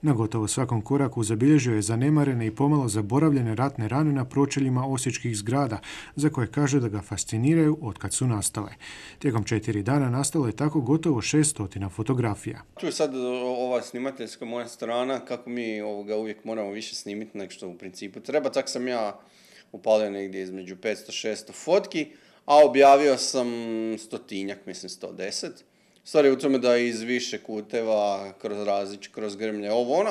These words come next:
Speaker 2: a i naravno, ono što bi rekli, čist-, čist-, čisti, ovoga, čistu rupu na zidu ili čistu rupu od šrapnela.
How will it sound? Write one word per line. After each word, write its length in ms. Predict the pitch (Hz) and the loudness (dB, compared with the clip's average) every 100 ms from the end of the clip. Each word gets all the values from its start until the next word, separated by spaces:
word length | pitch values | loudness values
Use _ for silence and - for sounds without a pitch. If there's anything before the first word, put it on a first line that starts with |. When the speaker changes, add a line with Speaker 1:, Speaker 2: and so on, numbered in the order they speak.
| - | 2
Speaker 2:
a 120 | 180 | 4
i 180 | 175 160 | 6 6
naravno, 520 | 151 147 151 131 107 - - _ _ _ _ _ _ | 6 6 6 2 -2 -8 -20 _ _ _ _ _ _
ono 320 | 104 101 104 | -8 -4 -6
što 180 | 95 - | -8 -10
bi 120 | 92 | -6
rekli, 300 | 92 92 101 | -6 -6 -8
čist-, 380 | 95 92 90 - | -10 -10 -10 -12
čist-, 380 | - 95 95 - | -8 -8 -10 -12
čisti, 460 | - 92 - 101 92 | -10 -10 -8 -6 -4
ovoga, 400 | 92 90 92 92 | -4 -6 -8 -10
čistu 340 | - - 98 | -10 -12 -10
rupu 340 | 95 92 95 | -10 -10 -10
na 140 | 90 90 | -8 -8
zidu 340 | 95 101 113 | -6 -4 0
ili 600 | 120 110 104 98 95 95 - | 2 2 0 -2 -4 -8 -10
čistu 280 | 117 - | -12 -10
rupu 500 | 92 92 98 98 - | -10 -10 -10 -10 -10
od 80 | 92 | -12
šrapnela. 720 | - 90 - 95 92 95 - | -12 -14 -12 -6 -6 -6 -10